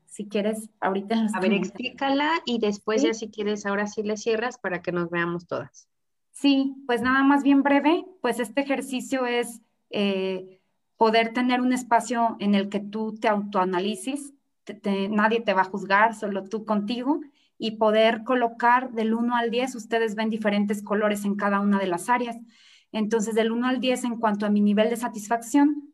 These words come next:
Speaker 1: cómo me autoevalúo y poder colorear el área que yo considero.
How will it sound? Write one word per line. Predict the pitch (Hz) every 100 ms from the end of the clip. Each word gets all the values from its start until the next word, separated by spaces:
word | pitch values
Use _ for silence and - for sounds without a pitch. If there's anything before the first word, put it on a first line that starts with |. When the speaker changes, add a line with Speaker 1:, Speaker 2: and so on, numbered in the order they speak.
| _
Speaker 1:
cómo | 233 226 226
me | 220
autoevalúo | 208 208 202 226 226 262 339 - - _
y | 220
poder | 208 220 220 220
colorear | 220 247 240 247 240 - - _ -
el | 208
área | 196 208 208
que | 208
yo | 202 196
considero. | 226 208 208 208 196